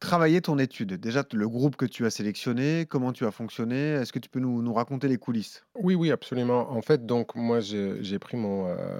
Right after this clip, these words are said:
Speaker 2: mon club d'entraînement. J'ai demandé à mon entraîneur s'il connaissait un certain nombre d'athlètes qui s'entraînaient avec nous et aussi d'autres athlètes, parce que c'est quelqu'un aussi
Speaker 1: Ouais.
Speaker 2: qui, euh, qui a, qui est quand même pas mal réseauté au Canada.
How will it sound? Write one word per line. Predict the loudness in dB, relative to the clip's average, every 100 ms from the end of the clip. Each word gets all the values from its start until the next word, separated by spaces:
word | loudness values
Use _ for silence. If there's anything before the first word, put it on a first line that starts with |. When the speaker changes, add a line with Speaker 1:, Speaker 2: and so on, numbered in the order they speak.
| -8
Speaker 2:
mon | -6 -6
club | -4 -4
d'entraînement. | -4 -6 -4 -2 2 2 2 0
J'ai | -2
demandé | 0 2 2
à |
mon | 0 0
entraîneur | -2 -4 -4 0 0 -2
s'il | -8 -8 -6 -6 -6
connaissait | -6 -6 -4 -4
un |
certain | -4 -4 -4
nombre | -4
d'athlètes | -2 -4 -4 -8
qui | -8
s'entraînaient | -6 -4 -4 -2
avec | -2 -2 -4
nous | -4 -2 -2
et |
aussi | -4 -4 -6 -2
d'autres | 0 0 -2
athlètes, | -2 -4 -4
parce | -10 -12
que | -12
c'est | -10
quelqu'un | -8 -8 -6
aussi | -6 -6 -10 -6
Speaker 1:
Ouais. | -4 -4
Speaker 2:
qui, | -6 -6
euh, | -6 -6 -8 -12
qui | -10 -10
a, | -10 -12
qui | -12
est |
quand | -8
même | -6
pas | -6
mal | -4
réseauté | -4 -6 -8 -8
au | -6
Canada. | -4 -4 -6